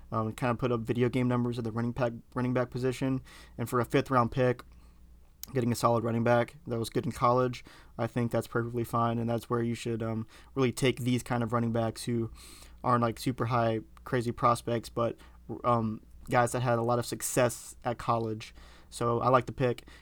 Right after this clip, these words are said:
And then the final two picks, they were both in the sixth round. They got two Georgia guys,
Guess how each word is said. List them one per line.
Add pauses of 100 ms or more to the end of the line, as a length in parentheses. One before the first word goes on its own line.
(140)
And
then
the
final
two
picks,
they
were
both
in
the
sixth
round.
They
got
two
Georgia
guys,